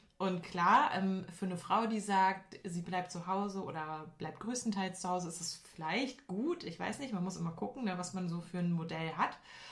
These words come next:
Aber, ähm, das sagt einem ja keiner.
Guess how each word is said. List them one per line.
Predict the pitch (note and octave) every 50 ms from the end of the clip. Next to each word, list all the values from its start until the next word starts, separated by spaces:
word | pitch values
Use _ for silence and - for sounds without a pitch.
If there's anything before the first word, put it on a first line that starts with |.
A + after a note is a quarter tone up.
| - - - - - - _ _ _ -
Aber, | - F3+ F#3 F#3 F3+ F3+ F3 F3 F#3 E3+ E3 E3+ F3 F3 F3 F3+ F3+ F3+ -
ähm, | E3+ E3+ F3 F3 E3+ E3 E3+ E3 E3 E3+ E3 - - _ _ - - - _ _ _ _ _
das | - D#3+ E3+
sagt | - - - - -
einem | - E3 E3 E3+
ja | E3+ F3
keiner. | - G#3 F#3+ E3+ F#3+ G3 F#3+ G#3+